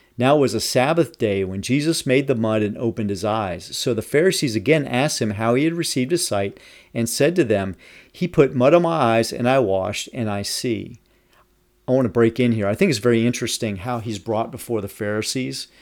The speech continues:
the ones who should know the scriptures and know what to look for in the coming Messiah. And here, demonstrating this man, Jesus had fulfilled the prophecies of the Lord opening the eyes of the blind,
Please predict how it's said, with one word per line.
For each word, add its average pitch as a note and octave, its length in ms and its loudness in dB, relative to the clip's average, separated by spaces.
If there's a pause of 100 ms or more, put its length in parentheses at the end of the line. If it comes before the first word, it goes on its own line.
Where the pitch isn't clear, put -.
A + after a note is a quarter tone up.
(400)
the B2+ 180 0
ones C#3+ 440 2
who B2 260 -2
should A#2 320 -2
know C3+ 180 2
the B2 80 -4
scriptures G#2+ 760 -8
and A2 180 -6
know A#2 140 0
what B2+ 140 -4
to G#2+ 100 -8
look A#2 240 -4
for G#2+ 340 -8
in G#2 140 -8
the G#2 60 -12
coming G#2 360 -8
Messiah. G2+ 560 -8 (300)
And A#2 160 -4
here, E3+ 420 0
demonstrating B2 760 0
this G2+ 220 -8
man, G#2+ 480 -6 (320)
Jesus B2 460 -4
had A2+ 180 -2
fulfilled A2 680 -2 (360)
the A#2 80 -8
prophecies - 1000 -6 (560)
of G#2+ 560 -4 (420)
the A#2 100 -6
Lord G#2+ 440 0
opening A2+ 360 -2
the G#2 140 -4
eyes G2+ 400 -6
of A2 220 -10
the A#2 100 -6
blind, A2 640 -4